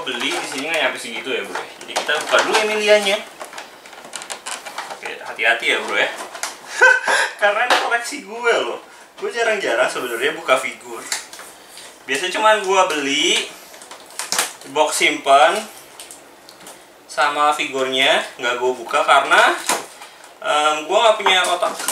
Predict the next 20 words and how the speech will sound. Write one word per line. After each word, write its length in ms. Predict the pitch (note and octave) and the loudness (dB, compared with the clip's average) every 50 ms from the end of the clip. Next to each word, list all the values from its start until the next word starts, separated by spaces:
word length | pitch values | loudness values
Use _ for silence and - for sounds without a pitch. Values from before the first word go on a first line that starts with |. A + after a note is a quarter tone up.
| - - - | -6 -6 -4
nggak 160 | E3 D3 C#3+ C#3+ | -2 -2 -2 -2
punya 480 | D3 D3+ D3+ D3 C#3 C#3 C#3+ C#3 C#3 C3+ B2+ | -2 -4 0 0 2 4 4 4 2 2 0
tempat 240 | - A#2+ - - - - | 0 2 2 2 2 0
display 480 | - - - - - F#3+ F3 D3 C#3 C3 | -4 -4 -4 -4 -2 -2 -2 -2 -2 -2
gitu 160 | C3 B2+ B2 | -6 -6 -4
ya, 160 | B2+ B2 A#2 A2 A2 | -4 -4 -6 -6 -8
bro 80 | G#2+ | -6
ya. 240 | G#2 A#2+ B2+ C3 C3 - - - - - - - - - - - - - - - - - - - - - - - - | -4 -2 -2 -2 -2 -6 -14 -20 -20 -20 -20 -20 -20 -20 -20 -18 -18 -18 -18 -20 -20 -20 -20 -20 -20 -20 -20 -16 -12
Jadi 480 | A#2+ A#2+ C3 C#3 D3+ D#3+ E3 D#3+ D3+ - | -10 -8 -8 -6 -6 -6 -4 -4 -4 -4
sorry, 240 | - D#3+ D3+ D3 C#3+ | -2 -2 0 0 0
sorry 240 | - D#3 C#3 C#3+ C#3 C#3 | 0 2 4 4 4 6
banget 400 | D3 E3 F3+ F3+ C3+ B2+ B2 A2+ | 6 6 4 4 2 0 0 0
gitu. 100 | A2+ A2 G#2+ - - - - - - - - - - - - - - - - - - - - - - - - - - | 0 -2 -2 -4 -4 -4 -4 -4 -6 -8 -14 -20 -20 -20 -20 -20 -18 -16 -16 -16 -18 -20 -20 -20 -20 -18 -14 -12 -8
Ya 120 | - - - | -6 -4 -2
sorry. 800 | - D#3+ E3 D3 B2+ B2 B2 C3 C#3 D#3 D#3+ E3+ E3+ E3+ F3 F3+ F#3 F#3 F#3 F#3 F#3+ G3 G3 - - - - - - - - - - - - - - - - - - - - - - - - - - - - - - - - - | -2 0 2 2 0 0 -2 0 2 4 4 4 4 4 4 4 4 2 0 0 0 0 -2 -6 -8 -10 -10 -10 -10 -12 -12 -8 -8 -8 -6 -6 -8 -8 -8 -10 -12 -8 -4 -4 -4 -4 -4 -10 -10 -10 -10 -12 -12 -8 -2 4
Au. 480 | - G#3 G#3 F#3+ G3 G3 G#3 G#3+ A3+ A3+ - - - - - - - - - - - - - F#3+ G3+ G3+ | 6 8 8 8 8 6 4 2 -2 -4 -10 -16 -20 -20 -20 -14 -10 -8 -8 -6 -2 0 0 0 0 -2
Ini 80 | G#3 | -2
plastik, 400 | G#3+ B3 B3 B3 - F#3+ F3 - - - - - - - - - - - - - - - - F3+ - - - - - | 2 2 2 2 0 -6 -8 -10 -14 -12 -8 -6 -6 -6 -6 -10 -16 -16 -18 -8 -2 0 2 2 0 -2 -8 -8 -4
plastiknya, 800 | D#3+ - - - - F3+ F3+ - G3 F#3 F3+ F3+ F3+ F3 - - | 0 0 0 0 0 -4 -4 -2 2 6 8 8 6 6 2 -4
eh, 160 | G#2 - - | -8 -10 -10